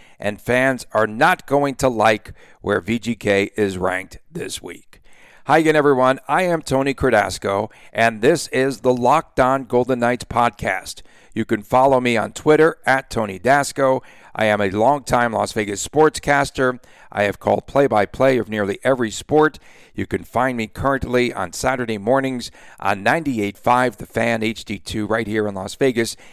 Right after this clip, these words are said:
and everywhere on the Odyssey app. And sometimes I report, fill in on eleven forty A M The Bet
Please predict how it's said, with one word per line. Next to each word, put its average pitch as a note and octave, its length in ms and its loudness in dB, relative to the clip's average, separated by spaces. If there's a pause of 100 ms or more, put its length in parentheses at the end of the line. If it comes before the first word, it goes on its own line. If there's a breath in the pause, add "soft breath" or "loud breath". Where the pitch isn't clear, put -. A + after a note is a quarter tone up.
(160 loud breath)
and G#2 280 -6
everywhere B2 680 2
on A2 180 0
the A2+ 220 -4
Odyssey G#2 580 -2
app. G2+ 340 -4 (360 soft breath)
And F#2+ 180 -8
sometimes C#3 720 0
I A2+ 80 0
report, A2 580 -2
fill A2 300 -10
in C#3+ 300 -2
on G2+ 160 -4
eleven B2+ 360 -4
forty A2 280 -2
A G2+ 200 0
M B2+ 140 0
The G#2 80 -8
Bet C3 320 2